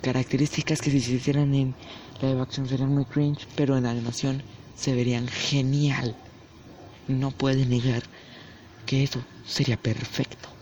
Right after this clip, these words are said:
Una sitcom animada con elementos realistas y elementos su-,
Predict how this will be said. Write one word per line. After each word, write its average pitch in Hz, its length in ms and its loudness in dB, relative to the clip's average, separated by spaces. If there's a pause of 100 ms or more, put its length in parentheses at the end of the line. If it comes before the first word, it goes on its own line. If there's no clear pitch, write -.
(220)
Una 131 180 2
sitcom 151 460 0 (140)
animada 135 520 0 (520)
con 123 180 0
elementos 143 480 2
realistas 156 640 -2
y 160 40 2
elementos 131 640 -2 (360)
su-, - 320 -8